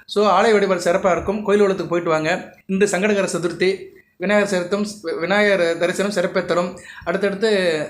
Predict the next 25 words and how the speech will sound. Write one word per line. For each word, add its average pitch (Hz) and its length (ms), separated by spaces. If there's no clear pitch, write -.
மார்கழி 202 280
மாசம் 180 280
வந்து 185 300
ஒரு 165 140
புனிதமான 190 420
மாதம் 170 280
தான். 170 180
தேவர்கள் 190 400
காலையில 185 380
கண் 185 140
விழிக்கிற 185 300
மாதம், 170 420
பெருமாளுக்கு 196 420
மிக 175 120
பிடித்த 190 300
மாதம். 175 480
பெருமாள் 202 280
சொல்லியிருக்கிறார், 175 520
"மார்கழி 180 320
மாதம், 170 520
மாதங்களில் 196 560
நான் 160 80
மார்கழியா 185 300
இருப்பேன்" 156 300
இருக்கிறாரு. 147 480